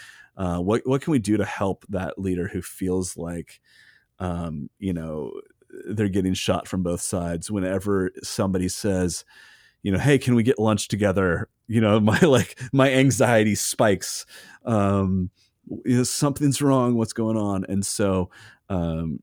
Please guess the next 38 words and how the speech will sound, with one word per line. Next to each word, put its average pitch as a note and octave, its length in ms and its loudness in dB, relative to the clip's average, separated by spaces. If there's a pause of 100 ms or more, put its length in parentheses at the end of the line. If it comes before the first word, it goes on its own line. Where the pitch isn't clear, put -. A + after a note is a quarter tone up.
yeah, F#2+ 200 -2
we E2+ 120 -2
wanna F2+ 220 0
talk F#2 240 -6
about F2 200 -8
how F2 140 -6
can F2+ 220 -8
we, E2 400 -6
um, D2+ 420 -12 (520)
how C3 160 -2
can C3+ 260 2
we, A2 520 4
you A2+ 140 0
know, G#2 100 0
on G#2 100 0
our G2 120 -2
podcast, F#2+ 840 -6 (380)
just - 220 -6
be G2+ 300 2
a F2 120 -2
source - 280 -4
of - 60 -10
encouragement, F2+ 720 -4
but G2+ 120 -4
especially A2 480 -4
I E2+ 40 -8
think F2+ 140 -8
we F2+ 120 -6
need F2 180 -6
to F#2+ 60 -14
think F2 200 -12
about, E2+ 260 -10
like, F2+ 140 -10
what F#2 360 -6
does G#2 140 -2
it G#2+ 120 -6
look E2+ 280 -10
like D#2 360 -10